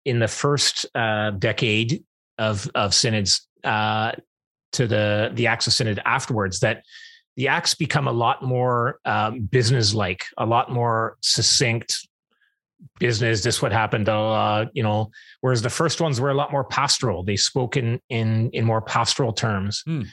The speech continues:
Speaker 1: Uh, and I, I think that we, we gotta be careful with that, because you're right. If everything gets, s-, if, if we plan the life of our church to be the most efficient as possible, we've got committee for this, and we've got, everyone's got a role. And,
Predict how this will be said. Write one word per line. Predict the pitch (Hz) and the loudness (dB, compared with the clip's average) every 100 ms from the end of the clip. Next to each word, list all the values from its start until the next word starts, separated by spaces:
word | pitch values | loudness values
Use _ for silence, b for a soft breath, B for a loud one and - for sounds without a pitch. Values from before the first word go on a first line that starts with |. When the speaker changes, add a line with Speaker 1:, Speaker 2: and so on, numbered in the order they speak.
| B B B - | B B B -12
Speaker 1:
Uh, | 104 104 107 107 - - _ _ _ | -6 -4 -2 -2 -6 -10 _ _ _
and | 139 | -2
I, | 139 147 - | 0 0 -2
I | |
think | 143 175 | -2 0
that | 156 151 - _ | 0 -2 -4 _
we, | 190 160 | -2 0
we | 160 | 2
gotta | 175 | 0
be | 175 | 0
careful | 185 247 - | 0 0 2
with | 117 | 0
that, | 98 85 - | -2 -4 -4
because | 131 139 | -2 0
you're | 156 | 2
right. | 170 107 | 2 0
If | - | -2
everything | 185 214 220 180 | -2 2 2 2
gets, | 175 - - - _ - | 0 0 -2 -4 _ -2
s-, | - - - - | -2 -2 -4 -2
if, | 117 156 - 180 | 0 0 -2 0
if | 175 | 0
we | 160 | 0
plan | 135 - 175 190 | -2 -2 0 2
the | 151 | 2
life | 143 139 | 2 0
of | 131 | 0
our | 123 | 0
church | 110 - 139 - - | 0 0 0 0 -2
to | |
be | 110 123 113 | 0 2 2
the | 117 | 2
most | 117 120 113 | 2 0 -4
efficient | - 160 - 127 | 0 0 2 2
as | 110 | 0
possible, | 120 113 120 92 92 - _ b b b b b - | 0 0 0 0 -4 -8 _ b b b b b -4
we've | 113 | -2
got | 113 | -2
committee | 135 131 120 | 0 0 0
for | 117 | 0
this, | 110 113 - | 2 2 0
and | |
we've | 107 110 | 0 0
got, | 127 | 0
everyone's | 131 147 117 | 0 0 0
got | 135 | -2
a | 123 | 0
role. | 120 123 123 | 0 0 0
And, | 123 | -2